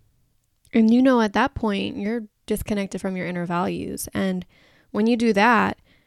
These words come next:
it's easy to succumb to emotions and beliefs and feelings and all the situations that block you from creating the beauty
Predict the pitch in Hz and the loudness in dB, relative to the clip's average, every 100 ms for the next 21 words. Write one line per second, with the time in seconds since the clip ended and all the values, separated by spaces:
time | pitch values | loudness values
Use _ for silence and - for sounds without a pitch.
0 | _ _ - 214 - 226 226 233 - 220 | _ _ -2 -2 2 4 6 4 2 -2
1 | - 208 - 208 208 196 - 196 202 190 | -2 -4 0 0 0 -4 -6 -6 -6 -4
2 | 190 196 - 196 185 180 185 185 185 185 | -4 -2 -2 -2 -4 -8 -10 -10 -8 -8
3 | 190 220 196 190 - - 180 175 226 226 | -6 -6 -6 -8 -10 -12 -12 -12 -8 -6
4 | 220 196 190 190 185 - _ _ _ _ | -6 -10 -10 -8 -10 -12 _ _ _ _
5 | _ _ _ _ _ _ 220 233 247 - | _ _ _ _ _ _ 2 4 2 -4
6 | - 220 202 220 - 190 185 196 - - | -4 -2 -2 0 -2 -2 -6 -10 -14 -16
7 | _ _ _ _ _ _ _ 196 214 196 | _ _ _ _ _ _ _ -4 -2 2
8 | 196 208 214 214 208 196 185 220 202 214 | 4 4 2 -6 -6 -6 -6 -2 0 0
9 | 220 202 180 196 202 214 190 180 | -2 -6 -8 -8 -8 -6 -6 -6